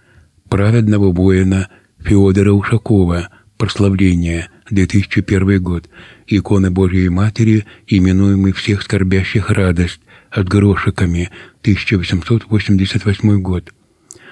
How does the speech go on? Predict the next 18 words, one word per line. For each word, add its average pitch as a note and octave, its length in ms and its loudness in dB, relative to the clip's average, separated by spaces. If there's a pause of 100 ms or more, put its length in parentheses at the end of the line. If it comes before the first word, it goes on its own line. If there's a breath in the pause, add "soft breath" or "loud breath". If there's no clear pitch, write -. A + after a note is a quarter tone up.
(120 loud breath)
Шестое C#3+ 520 2
августа, B2+ 460 0
суббота, G2+ 680 2 (280 loud breath)
двадцать G2+ 380 0
четвертое G#2 560 0
июля G#2+ 360 2
по A2 140 -2
старому G#2 460 0
стилю, F#2 500 -2 (460 loud breath)
мучеников, A2 720 2
благоверных G#2 640 2
князей G#2 440 2
Бориса G2+ 460 0
и A2+ 140 4
Глеба F#2+ 560 0 (360 loud breath)
во G2 140 0
святом G2 400 0
крещении A#2 800 2